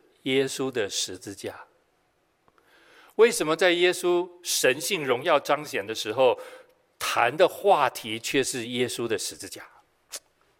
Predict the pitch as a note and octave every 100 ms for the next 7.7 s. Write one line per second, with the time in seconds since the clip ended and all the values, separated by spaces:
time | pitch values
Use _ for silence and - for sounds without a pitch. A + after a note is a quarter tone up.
0 | _ _ _ _ _ _ _ _ - F#3+
1 | - - A2+ C3+ A2 A2 G3 G3 E3 G3
2 | F3+ - F#3 E3+ B2+ D3+ C#3 A#2+ C#3 C#3+
3 | - - D#3+ C#3+ B2+ D3 A#2+ - D3+ D3
4 | C#3+ C3+ C3+ - - - - - - B2+
5 | A2+ C3 C3 G#2+ A#2 B2 A#2+ A2+ F#2 F#2
6 | G2+ F2+ - - - F#2+ G#2+ G2+ G2+ F2+
7 | F#2 G#2 F#2+ F2 E2 _